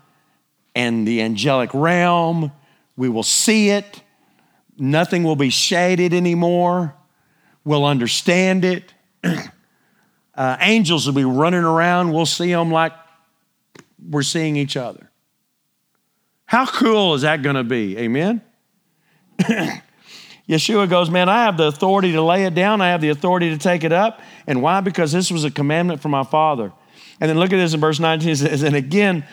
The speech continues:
a division among the Yehudim," the Jews there, uh, "because of these words.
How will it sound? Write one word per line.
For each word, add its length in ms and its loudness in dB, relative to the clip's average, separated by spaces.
a 80 -2
division 560 0
among 360 0
the 200 0
Yehudim," 600 -2
the 100 -4
Jews 420 -2
there, 360 -4
uh, 120 2
"because 340 0
of 60 -2
these 200 -2
words. 520 -2